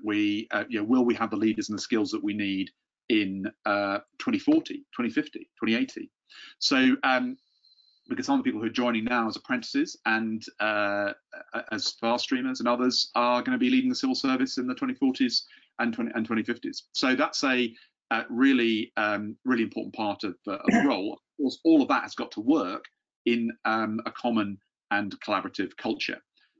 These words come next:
And really the reform agenda that, uh, Michael Gove laid out at Ditchley, it's gonna be in a command,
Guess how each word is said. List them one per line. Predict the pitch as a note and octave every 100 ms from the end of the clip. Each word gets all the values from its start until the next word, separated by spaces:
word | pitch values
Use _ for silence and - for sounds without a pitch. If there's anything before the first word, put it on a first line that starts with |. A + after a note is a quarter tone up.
| _
And | C3+ C3+
really | E3+ D#3
the | B2
reform | A2+ - - F#3 D3 A2 G#2+ _ _
agenda | A#2+ A#2 B2 A#2+ B2
that, | G#2+ G2+ - -
uh, | G2+ -
Michael | A2+ A2 G#2
Gove | A2+ G#2+ G#2
laid | G#2
out | G#2 G2+
at | -
Ditchley, | - C#3+ - B2 B2
it's | -
gonna | G2+
be | G2+
in | G2
a |
command, | - G2+ A2+ A#2+ A#2 A#2